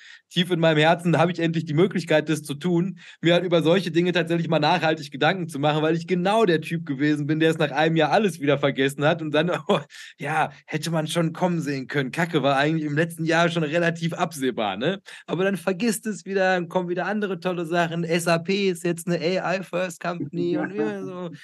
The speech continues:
von Höchstchen auf Stöckchen und ehe du dich versiehst, bist du minus zwanzig Prozent im Depot und denkst dir, "Oh."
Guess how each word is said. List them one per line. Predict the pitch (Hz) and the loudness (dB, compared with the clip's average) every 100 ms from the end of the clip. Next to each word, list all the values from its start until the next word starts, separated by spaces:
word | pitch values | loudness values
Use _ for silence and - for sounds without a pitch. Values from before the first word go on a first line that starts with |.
| - - | -20 -2
von | 175 190 | 2 4
Höchstchen | 226 233 202 | 2 2 0
auf | 185 175 | 2 2
Stöckchen | 175 180 - 180 170 | 2 0 0 2 4
und | 165 | 4
ehe | 165 | 2
du | 156 | 2
dich | 170 | 0
versiehst, | 165 156 139 165 170 | 2 2 2 0 0
bist | 151 156 | 0 0
du | |
minus | 151 160 151 | 0 0 0
zwanzig | 151 156 160 147 | 0 0 -2 -4
Prozent | 147 143 180 190 | -2 2 2 2
im | 165 | 0
Depot | 170 165 165 | 0 2 2
und | 151 | 2
denkst | 151 147 143 | 0 0 -2
dir, | 131 | -2
"Oh." | 139 151 | 0 -2